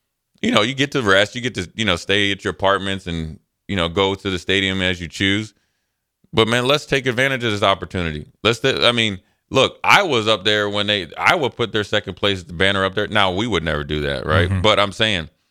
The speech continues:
Speaker 1: to win the Big Ten West or potentially be in it, and first of all, make a bowl game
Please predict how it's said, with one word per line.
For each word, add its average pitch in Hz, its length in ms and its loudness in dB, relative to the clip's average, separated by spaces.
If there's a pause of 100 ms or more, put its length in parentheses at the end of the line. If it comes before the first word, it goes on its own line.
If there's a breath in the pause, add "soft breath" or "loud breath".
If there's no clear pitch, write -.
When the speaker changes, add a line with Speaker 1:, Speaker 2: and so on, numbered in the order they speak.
(300)
Speaker 1:
to 101 120 0
win 104 280 0
the 117 80 0
Big 107 260 0
Ten 104 280 -4
West 82 320 0
or 90 100 0
potentially 101 520 -2
be 101 360 2
in 85 160 0
it, 82 160 -6
and 85 340 -4
first 110 220 0
of 87 80 -4
all, 82 140 2
make 98 260 0
a 107 80 -2
bowl 92 280 0
game 73 380 -6